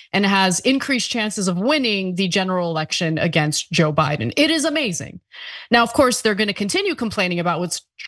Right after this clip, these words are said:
currently transpiring in our southern border. But, uh, the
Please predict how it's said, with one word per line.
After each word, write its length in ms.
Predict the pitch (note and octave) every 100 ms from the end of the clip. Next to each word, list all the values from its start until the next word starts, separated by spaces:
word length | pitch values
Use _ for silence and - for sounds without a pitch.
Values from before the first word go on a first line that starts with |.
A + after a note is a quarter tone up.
| -
currently 360 | A#3+ G#3 F3+
transpiring 720 | F3 F#3+ E3+ F#3+ E3 E3 D#3+
in 140 | D#3+ F3
our 100 | D#3+
southern 360 | - D#3+ D#3
border. 480 | D3+ D#3 D3+ E3 A3 - - - -
But, 200 | A3+ A3+
uh, 280 | A3+ A3 A3 F#3+
the 300 | A#3+ A#3+